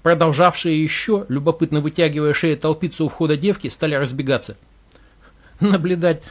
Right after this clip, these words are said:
как разбегаются доступные девочки в узких, узких юбках и на высоченных каблуках-шпильках, было достаточно смешно.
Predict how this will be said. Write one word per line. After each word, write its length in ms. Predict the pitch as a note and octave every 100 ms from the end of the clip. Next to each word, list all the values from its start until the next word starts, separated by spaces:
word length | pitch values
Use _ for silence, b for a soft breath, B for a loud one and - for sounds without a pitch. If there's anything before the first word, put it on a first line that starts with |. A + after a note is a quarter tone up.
| B
как 180 | - E3
разбегаются 600 | D#3+ D3+ D#3 D#3 D3+ D#3
доступные 540 | C#3 D#3+ - F3+ D#3
девочки 400 | D#3 G3+ D#3 -
в 100 | C3
узких, 300 | C#3+ D#3 C#3 - - -
узких 320 | D3 - -
юбках 400 | D#3+ D3+ - - -
и 80 | C3
на 80 |
высоченных 480 | D3+ - D#3+ D#3 C3
каблуках-шпильках, 840 | - D3 D3 D3 - - C3 A2 -
было 380 | C3 D3 F3+ F3
достаточно 500 | A#2+ B2+ C#3+ C#3 C3
смешно. 460 | - C#3 B2 G2+